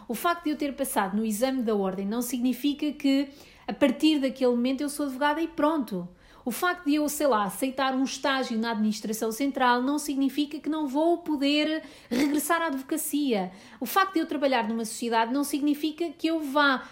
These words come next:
fazer todo o meu percurso com aquela sociedade ou até numa sociedade. Ou seja, a minha carreira profissional deve ser pensada? Sim, sim, sim, sim, claro.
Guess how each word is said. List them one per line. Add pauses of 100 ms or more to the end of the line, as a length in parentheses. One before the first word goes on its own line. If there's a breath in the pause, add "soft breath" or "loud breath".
fazer
todo
o
meu
percurso
com
aquela
sociedade
ou
até
numa
sociedade. (240 loud breath)
Ou
seja, (240 loud breath)
a
minha
carreira
profissional (160 loud breath)
deve
ser
pensada? (220)
Sim,
sim,
sim,
sim,
claro.